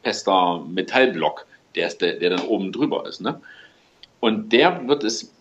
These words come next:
mit hundert Regionen natürlich noch schwieriger haben, irgendetwas Konkretes,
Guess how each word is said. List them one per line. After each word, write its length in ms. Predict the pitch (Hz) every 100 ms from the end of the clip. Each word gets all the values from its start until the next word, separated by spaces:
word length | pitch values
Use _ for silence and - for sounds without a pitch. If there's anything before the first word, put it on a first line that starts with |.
| _
mit 400 | 101 95 - - _ -
hundert 440 | 180 196 156 -
Regionen 600 | 110 95 139 180 135 196
natürlich 300 | 156 - -
noch 280 | 110 127 -
schwieriger 500 | - 104 95 87 85
haben, 240 | 92 117 113
irgendetwas 500 | 110 87 - - 120
Konkretes, 960 | - 90 85 98 117 147 - - -